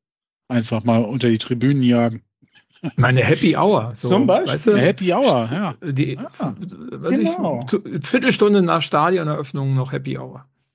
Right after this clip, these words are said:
Speaker 1: Ja,
Speaker 3: Ja,
Speaker 1: fünf
Speaker 3: zum
Speaker 2: Also
Speaker 1: Bier
Speaker 3: Beispiel.
Speaker 1: zum
Speaker 2: die
Speaker 1: Preis
Speaker 2: ersten
Speaker 1: von
Speaker 2: fünfzehn
Speaker 1: zwei.
Speaker 2: Minuten. Hm?
Speaker 3: Ja.
Speaker 1: Fünf Bier zum Preis von zwei.
Speaker 3: <laughs>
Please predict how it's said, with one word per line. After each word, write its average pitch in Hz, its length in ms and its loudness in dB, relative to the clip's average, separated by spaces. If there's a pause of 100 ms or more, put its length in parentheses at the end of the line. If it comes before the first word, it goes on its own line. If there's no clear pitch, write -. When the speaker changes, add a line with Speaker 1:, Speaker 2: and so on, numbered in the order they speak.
(260)
Speaker 1:
Ja, 139 240 -8
Speaker 3:
Ja, 311 140 0
Speaker 1:
fünf - 100 -2
Speaker 3:
zum - 40 -2
Speaker 2:
Also 127 140 2
Speaker 1:
Bier 107 80 2
Speaker 3:
Beispiel. - 140 -2
Speaker 1:
zum 151 140 -8
Speaker 2:
die 131 80 2
Speaker 1:
Preis 143 120 4
Speaker 2:
ersten 143 160 2
Speaker 1:
von 143 80 -2
Speaker 2:
fünfzehn 143 300 0
Speaker 1:
zwei. 127 80 2
Speaker 2:
Minuten. 127 440 -6 (420)
Hm? 185 320 4
Speaker 3:
Ja. 233 160 -2 (180)
Speaker 1:
Fünf 202 260 -2
Bier 170 180 2
zum 156 140 -4
Preis 139 260 2
von 127 180 -6
zwei. 107 340 -4 (1200)
Speaker 3:
<laughs> - 60 -2